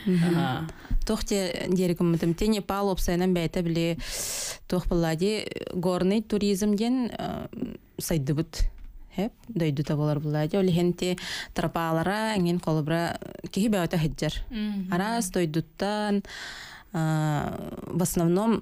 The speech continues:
Speaker 1: туохтан Европаттан кэлэллэр эбитсэп.
Speaker 3: Мм.
Speaker 1: А, арас саастаах дьон эдэр дайчаат, кырдьаҕастар даҕаны, холбура хэтте он, алты он хаастаах, а, дьоннор кытары те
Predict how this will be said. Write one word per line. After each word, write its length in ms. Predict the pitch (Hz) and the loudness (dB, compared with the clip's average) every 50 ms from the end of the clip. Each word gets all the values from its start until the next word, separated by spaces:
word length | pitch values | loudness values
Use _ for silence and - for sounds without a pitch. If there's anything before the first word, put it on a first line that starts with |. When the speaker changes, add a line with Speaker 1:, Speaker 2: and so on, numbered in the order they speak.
| - - | -2 -4
Speaker 1:
туохтан 420 | - 170 - - - - 160 165 | -2 -2 -2 -2 -2 0 2 2
Европаттан 680 | 165 - 170 165 151 160 160 - - 147 - - 165 165 | 2 2 2 2 2 2 2 0 -2 -4 -2 0 2 2
кэлэллэр 420 | 170 - 170 156 151 147 147 143 165 147 | 2 2 2 2 2 2 2 2 2 0
эбитсэп. 440 | 139 139 - - - - 226 277 285 - - - | 0 -2 -4 -4 -2 0 0 0 -2 -4 -10 -10
Speaker 3:
Мм. 340 | 214 202 180 - 202 202 208 | -8 -6 -4 -4 -4 -4 -2
Speaker 1:
А, 400 | - 160 156 156 151 151 151 151 - | 0 2 2 4 4 4 2 2 2
арас 320 | 160 160 175 196 214 214 - | 0 0 0 0 -2 -2 -2
саастаах 520 | - 165 160 - - - 170 170 175 170 143 | -2 -2 -2 -2 -4 -4 -2 0 0 -2 -2
дьон 240 | - 165 160 165 160 | 0 0 2 2 2
эдэр 240 | - 147 139 165 170 | 2 0 0 -2 -2
дайчаат, 680 | 165 170 175 170 165 - - - - 160 156 151 - | -2 -2 -2 -2 -2 -4 -4 -2 0 0 0 -2 -4
кырдьаҕастар 600 | - - 147 135 - 151 143 135 - - 165 160 | -4 -6 -4 -2 0 0 0 0 -2 -2 -4 -2
даҕаны, 600 | 156 151 165 156 156 151 151 151 151 151 147 143 135 - - - - - - - | -2 0 0 2 2 4 4 2 2 2 2 0 -2 -4 -12 -20 -20 -12 -6 -2
холбура 260 | 160 143 135 147 147 | 0 0 2 2 2
хэтте 380 | 135 156 - - - - - | 2 0 -2 -4 -6 -4 0
он, 580 | 175 170 165 165 160 160 160 160 160 160 160 156 | 2 2 4 4 4 4 2 2 2 2 2 2
алты 340 | - 147 139 135 - - 165 | 2 0 -2 -2 -2 0 0
он 220 | 160 156 156 160 | 2 4 4 4
хаастаах, 520 | 143 151 147 143 139 - - - 151 147 - - - - - - - - - - - - | 4 2 2 0 0 -2 -2 -2 -2 -2 -2 -6 -14 -20 -20 -18 -18 -20 -20 -18 -12 -6
а, 240 | - 185 - - - - - | -4 -2 -2 -2 -2 -2 -2
дьоннор 500 | - - 151 - 160 156 156 160 180 202 - | -2 -2 0 2 2 4 4 4 2 0 -2
кытары 360 | - - 170 - 160 160 165 | -4 -6 -2 -2 0 0 0
те 320 | 165 - 165 160 160 - | 0 0 0 0 0 -4